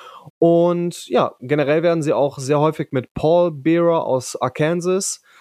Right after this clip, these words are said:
Spirit Adrift aus Phoenix und natürlich auch Candlemass verglichen. Also ja, generell bei uns, die Noten pendeln sich so im Siebener und Achter Bereich ein. Nur erwartungsgemäß von Raphael gibt es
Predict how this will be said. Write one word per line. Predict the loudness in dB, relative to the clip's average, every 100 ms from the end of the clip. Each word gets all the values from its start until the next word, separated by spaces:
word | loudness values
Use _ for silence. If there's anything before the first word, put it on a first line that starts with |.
| _ -14
Spirit | -2 2 2 2 -4
Adrift | -4 -2 -2 -2
aus | -6 -2
Phoenix | 0 0 -2 -2
und | -2 0
natürlich | 0 0 0
auch | 0 -2
Candlemass | 0 0 0 -4 -6
verglichen. | -10 -10 -10 -10 -12 -16 _ _ -20 -20 -20 -8
Also | -2 2 2 2 -4 _ 0
ja, | 0 0 _ _ _ _
generell | -2 0 2 2 2
bei | 2
uns, | 0 -4 -2
die | 0
Noten | 4 2 0 -4
pendeln | 0 0 0
sich | -2 -4 -4
so | -4 0
im | 0
Siebener | -2 -4 0 2
und | 2
Achter | -2 -2 -4
Bereich | 0 0 0 -4
ein. | -4 -4 -6 _ -20 -18 -4
Nur | 2 2 2
erwartungsgemäß | 0 0 0 -2 -4 -4 -4 -4
von | -4
Raphael | -2 0 0 -2 -2
gibt | -2 -4
es | -8